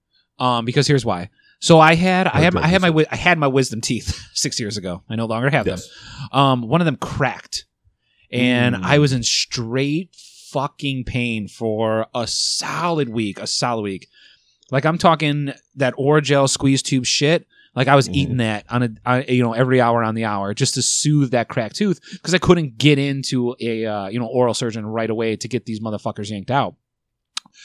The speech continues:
Speaker 2: Yeah,
Speaker 1: So
Speaker 2: like the
Speaker 1: obviously the
Speaker 2: paste
Speaker 1: dentist I
Speaker 2: bubble gum.
Speaker 1: <clears throat> Exactly. So obviously the
Speaker 2: Yes.
Speaker 1: dentist I went to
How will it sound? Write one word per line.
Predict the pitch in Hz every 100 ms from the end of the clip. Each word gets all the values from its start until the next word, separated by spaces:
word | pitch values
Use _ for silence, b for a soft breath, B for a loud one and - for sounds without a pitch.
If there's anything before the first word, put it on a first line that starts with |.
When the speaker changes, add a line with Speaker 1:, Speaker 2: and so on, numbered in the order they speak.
| B
Speaker 2:
Yeah, | 151
Speaker 1:
So |
Speaker 2:
like | 90
the |
Speaker 1:
obviously | 151 165 - 170
the |
Speaker 2:
paste | 139 143
Speaker 1:
dentist | 139 147 -
I | 120
Speaker 2:
bubble | 92
gum. | 82 85 78 85
Speaker 1:
<clears throat> | 202 226 214 127 131
Exactly. | 135 107 98 107
So | 101 131
obviously | 151 147 151
the | 135
Speaker 2:
Yes. | -
Speaker 1:
dentist | 139 156 143
I | 123
went | 107 107
to | 104 98